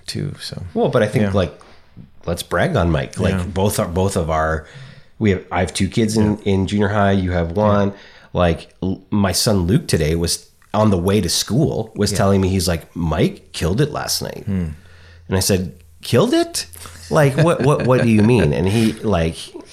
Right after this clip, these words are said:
Speaker 2: and he said, he told me exactly what Mike spoke about.
Speaker 1: Hmm. Hmm.
Speaker 2: Like,
Speaker 1: Yep.
Speaker 2: he's thirteen, tur-,
Speaker 1: Yeah.
Speaker 2: turning fourteen.
Speaker 1: Yeah.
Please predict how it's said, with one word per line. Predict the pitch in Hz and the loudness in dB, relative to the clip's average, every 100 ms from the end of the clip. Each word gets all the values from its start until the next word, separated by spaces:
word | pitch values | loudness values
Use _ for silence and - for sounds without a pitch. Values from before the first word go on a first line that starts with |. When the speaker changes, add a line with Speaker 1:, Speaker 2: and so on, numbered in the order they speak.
| - - - | -20 -12 -4
Speaker 2:
and | 117 | -2
he | |
said, | 107 107 98 90 - - - - - - | 2 2 2 0 -6 -20 -20 -20 -20 -12
he | - 117 | -6 0
told | 160 | 4
me | 156 | 4
exactly | 117 107 113 143 170 | 2 2 2 2 4
what | 143 127 | 4 4
Mike | 104 101 101 | 4 2 0
spoke | - 95 90 | 0 0 0
about. | 71 64 - - - | -2 -4 -8 -16 -8
Speaker 1:
Hmm. | 104 92 78 - _ _ _ _ _ _ - 131 | -4 -4 -8 -14 _ _ _ _ _ _ -4 4
Hmm. | 147 - - - - - _ - _ _ - _ - - - - - - | 4 4 -2 -20 -20 -20 _ -20 _ _ -20 _ -20 -20 -20 -20 -20 -14
Speaker 2:
Like, | - 196 190 170 - - _ _ - - | -2 2 2 2 -4 -18 _ _ -10 -2
Speaker 1:
Yep. | 107 - - - | -2 -2 -10 -14
Speaker 2:
he's | - - 302 - | -8 -2 0 0
thirteen, | 196 180 - 175 165 | 0 0 2 2 2
tur-, | - - - - - - - - 160 | 0 -8 -10 -18 -12 -12 -14 -20 -10
Speaker 1:
Yeah. | 147 | -2
Speaker 2:
turning | 95 143 147 | 2 4 4
fourteen. | 151 165 160 175 214 220 | 2 -2 0 0 0 -2
Speaker 1:
Yeah. | 117 95 | -4 -4